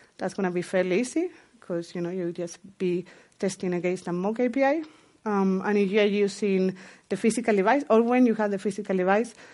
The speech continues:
you really just need that device to be connected to a computer or to have an internet connection for you to be able to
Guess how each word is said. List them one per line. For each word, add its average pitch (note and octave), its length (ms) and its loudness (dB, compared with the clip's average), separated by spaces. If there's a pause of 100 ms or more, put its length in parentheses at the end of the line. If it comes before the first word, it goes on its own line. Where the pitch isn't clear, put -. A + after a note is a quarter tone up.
(160)
you C#4 180 4
really D#4 200 6
just A3 220 4
need G3 220 2
that E3+ 380 -2
device F3 360 -2
to - 100 -10
be E3 80 -4
connected E3+ 480 -8
to D#3+ 320 -8 (240)
a F#3 80 -6
computer F3+ 800 -2
or F3 180 -6
to F3 180 -12
have F3+ 180 -6
an F3+ 80 -4
internet F3+ 360 -4
connection A#3 500 -2
for C#4+ 180 -6
you E3+ 200 -2
to E3 120 -16
be E3+ 120 -2
able D#3+ 260 -4
to E3 300 -10